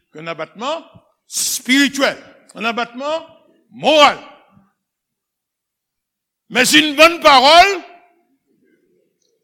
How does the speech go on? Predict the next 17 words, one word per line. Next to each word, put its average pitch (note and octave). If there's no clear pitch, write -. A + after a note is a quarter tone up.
réjouit D#3
son A2+
cœur. -
Alléluia. -
Alors, D#4
qu'est-ce -
que F4+
tu D#4+
veux B3+
ce -
matin ? F3+
Laisser A3+
l'inquiétude D4
te C4+
gagner, B3+
se -
développer, A#3+